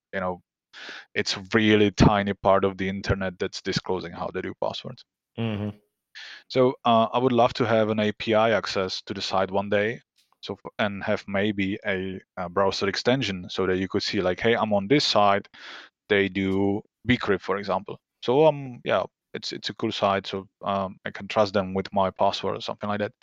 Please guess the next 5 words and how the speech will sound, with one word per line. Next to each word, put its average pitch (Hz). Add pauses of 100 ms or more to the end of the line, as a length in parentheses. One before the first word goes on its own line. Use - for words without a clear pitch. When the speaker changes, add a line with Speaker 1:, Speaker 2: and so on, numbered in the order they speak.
(600)
Speaker 1:
Uh, 110 (320)
but, 117 (260)
uh, 107 (340)
again, 107 (140)
uh, 104